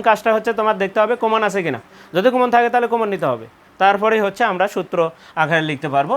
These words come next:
এখন আসি তাহলে আমরা লিখলাম। এখন দেখো এবার আমরা যেহেতু এখানে সেকেন্ড ব্র্যাকেট দিলাম,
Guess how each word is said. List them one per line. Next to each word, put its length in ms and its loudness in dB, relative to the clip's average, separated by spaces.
এখন 240 -2
আসি 140 -2
তাহলে 240 2
আমরা 180 2
লিখলাম। 260 0
এখন 140 -2
দেখো 200 2
এবার 260 4
আমরা 220 0
যেহেতু 220 -2
এখানে 240 -2
সেকেন্ড 260 -4
ব্র্যাকেট 320 2
দিলাম, 180 0